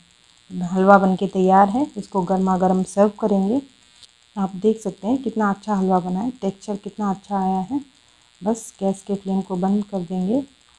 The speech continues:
और हलवे को serve करेंगे। आप भी इसी तरीके से गाजर का हलवा ज़रूर बना के देखिए, बहुत easily आप इसको बना लेंगे और बहुत tasty लगता है। देखिए कितना अच्छा हलवा बना है।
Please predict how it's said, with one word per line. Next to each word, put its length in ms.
और 400
हलवे 280
को 220
serve 200
करेंगे। 400
आप 220
भी 80
इसी 200
तरीके 400
से 180
गाजर 320
का 140
हलवा 280
ज़रूर 240
बना 240
के 160
देखिए, 400
बहुत 440
easily 340
आप 160
इसको 260
बना 240
लेंगे 360
और 220
बहुत 280
tasty 340
लगता 300
है। 200
देखिए 280
कितना 300
अच्छा 240
हलवा 280
बना 180
है। 160